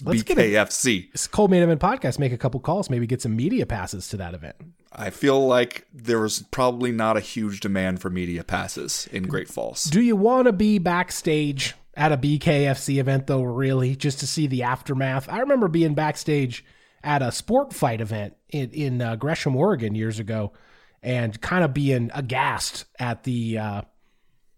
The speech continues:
Speaker 1: the trauma, let's say, the physical condition of many of the fighters as they came back through the curtain. And after they have had some time to sit around and let the adrenaline wear off and the swelling to really take
Speaker 2: Yeah.
Speaker 1: effect,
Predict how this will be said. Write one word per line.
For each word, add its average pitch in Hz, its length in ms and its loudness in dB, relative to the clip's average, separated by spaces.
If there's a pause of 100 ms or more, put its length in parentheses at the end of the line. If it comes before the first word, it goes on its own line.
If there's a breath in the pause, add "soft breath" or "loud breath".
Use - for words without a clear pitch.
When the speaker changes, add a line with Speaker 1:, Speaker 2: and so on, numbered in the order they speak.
(360)
Speaker 1:
the 120 80 -4
trauma, 131 680 -4 (120)
let's 120 200 -4
say, 110 200 -2
the 110 120 -4
physical 143 520 0
condition 120 720 -2 (380)
of 113 260 -4
many 131 240 4
of 117 120 -2
the 113 80 -2
fighters 113 460 -2
as 113 160 -4
they 113 120 -4
came 120 240 -4
back 117 200 -4
through 127 140 -4
the 107 80 -4
curtain. 113 420 -6 (220 loud breath)
And 165 100 4
after 208 260 2
they 165 120 6
have 143 100 2
had 175 240 2
some 139 160 0
time 131 500 0 (300 soft breath)
to 151 80 -2
sit 165 240 2
around 143 340 2
and 123 80 0
let 135 200 0
the 127 120 0
adrenaline 135 440 2
wear 127 260 2
off 120 220 0
and 113 100 -4
the 110 60 -2
swelling 139 540 0 (300 soft breath)
to 139 120 -2
really 117 340 2
take 104 140 -2
Speaker 2:
Yeah. 95 100 2
Speaker 1:
effect, - 400 -4